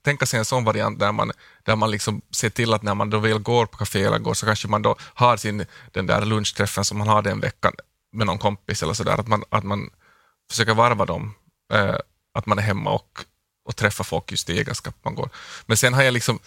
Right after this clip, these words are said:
sen är det ju lite så, alltså ibland kan det vara ganska skönt att skriva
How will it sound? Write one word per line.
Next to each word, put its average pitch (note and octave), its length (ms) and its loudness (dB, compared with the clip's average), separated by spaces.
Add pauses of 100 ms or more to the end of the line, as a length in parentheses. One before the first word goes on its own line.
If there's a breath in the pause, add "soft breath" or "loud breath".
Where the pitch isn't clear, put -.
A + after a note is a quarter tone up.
(640 loud breath)
sen C3+ 180 2
är D3+ 60 4
det D3+ 80 4
ju C#3+ 60 4
lite B2+ 240 2
så, - 160 -4
alltså A2 200 0
ibland C#3+ 320 4
kan D#3+ 100 2
det C#3 60 4
vara A2+ 120 4
ganska A#2 240 0
skönt A#2+ 260 0
att G#2+ 60 -2
skriva C#3 520 0